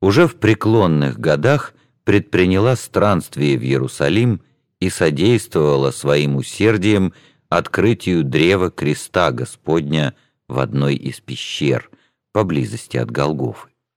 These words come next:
Бесплодные усилия императора Юлиана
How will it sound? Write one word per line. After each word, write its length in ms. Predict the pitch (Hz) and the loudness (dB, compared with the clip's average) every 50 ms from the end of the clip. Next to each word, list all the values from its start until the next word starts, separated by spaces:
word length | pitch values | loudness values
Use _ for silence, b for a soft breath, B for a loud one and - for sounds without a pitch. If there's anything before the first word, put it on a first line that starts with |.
| _ _ _ _ _ _ _ _ _ _ _ _ _ _ _ _ _ _ _ _ _ _ _ - | _ _ _ _ _ _ _ _ _ _ _ _ _ _ _ _ _ _ _ _ _ _ _ -10
Бесплодные 840 | - - 87 104 - - - 139 165 202 202 156 165 165 160 156 143 | -2 0 2 2 0 0 0 4 4 4 6 6 4 4 4 4 4
усилия 720 | 123 110 - - - 127 160 165 143 131 123 113 101 - - 92 | 2 2 0 -2 0 2 2 4 4 4 4 4 2 2 0 -2
императора 640 | 90 82 - 85 82 95 104 101 - 90 76 80 | -2 -2 0 0 2 2 2 2 0 0 0 0
Юлиана 840 | 73 64 65 67 67 71 78 80 90 101 107 104 92 85 78 71 64 | 0 0 0 0 2 2 2 4 4 2 2 2 2 2 2 0 -2